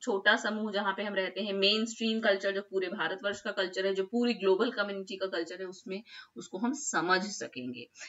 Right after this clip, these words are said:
This way, इससे क्या होगा, students will be able to obtain adequate knowledge, internalize attitudes and develop skills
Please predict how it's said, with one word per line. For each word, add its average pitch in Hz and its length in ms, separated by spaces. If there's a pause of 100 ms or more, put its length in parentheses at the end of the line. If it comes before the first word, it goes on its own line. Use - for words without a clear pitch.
(180)
This 175 160
way, - 220
इससे 247 280
क्या 170 160
होगा, 165 220
students 170 500
will 160 140
be 160 140
able 160 220
to 160 60
obtain 160 340 (200)
adequate 226 440 (100)
knowledge, 160 400
internalize 196 520
attitudes 160 540
and 165 120
develop 151 300
skills 233 400